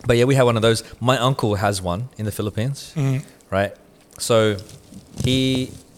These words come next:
Speaker 1: and, and I don't know if this is something that,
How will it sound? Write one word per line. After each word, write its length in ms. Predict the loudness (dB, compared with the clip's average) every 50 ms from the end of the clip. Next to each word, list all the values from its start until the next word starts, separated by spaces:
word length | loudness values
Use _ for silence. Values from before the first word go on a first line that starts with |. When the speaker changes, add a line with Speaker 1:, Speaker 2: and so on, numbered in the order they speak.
| -20 -20 -20 -20 -10 0
Speaker 1:
and, 180 | 0 0 0 0 -6 -10 -6
and 200 | -4 -4 -2 0
I 100 | 0 2
don't 160 | 2 2 2
know 80 | 4 2
if 80 | 2 2
this 180 | 0 0 0
is 140 | 0 -2 0
something 460 | 0 -2 -2 -2 -6 -6 -6 -6 -10 -14 -18 -20 -20 -20 -20 -20 _ -20 _ _ -20 -20 -20 _ _ _ -20 -20 _ -12
that, 240 | -2 0 0 0 2